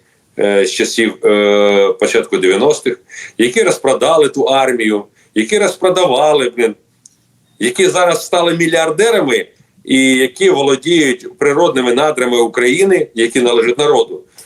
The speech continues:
які продають нафту, газ і ще багато чого, і кажуть, «У нас нічого нема, давайте купувати російське», як вони казали, це достатньо довгий час. Насправді у нас всього було більше, ніж достатньо за рахунок власних ресурсів. І таких от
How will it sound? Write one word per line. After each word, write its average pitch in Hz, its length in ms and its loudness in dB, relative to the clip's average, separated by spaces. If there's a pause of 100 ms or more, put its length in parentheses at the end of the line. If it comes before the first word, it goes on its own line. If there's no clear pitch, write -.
(100)
які 113 260 -2
продають 147 560 0
нафту, 123 360 0
газ 151 260 0
і 123 180 2
ще 139 160 -2
багато 127 360 -2
чого, 147 180 2
і 135 60 2
кажуть, 120 320 -2
«У 123 60 0
нас 120 240 -2
нічого 120 340 0
нема, 120 300 2
давайте 113 380 2
купувати 113 560 2
російське», - 640 -2
як 113 140 0
вони 127 160 -2
казали, 123 380 0
це 123 240 0 (480)
достатньо 117 520 0
довгий 113 280 2
час. 110 420 -4 (1040)
Насправді 113 500 -2
у 98 40 0
нас 98 160 -2
всього 98 460 0
було 101 200 2
більше, 110 300 -2
ніж 90 180 0
достатньо 143 500 0
за 113 120 0
рахунок 110 440 0
власних 107 380 -2
ресурсів. 101 480 -6 (720)
І 147 80 0
таких 151 340 -2
от 190 180 -2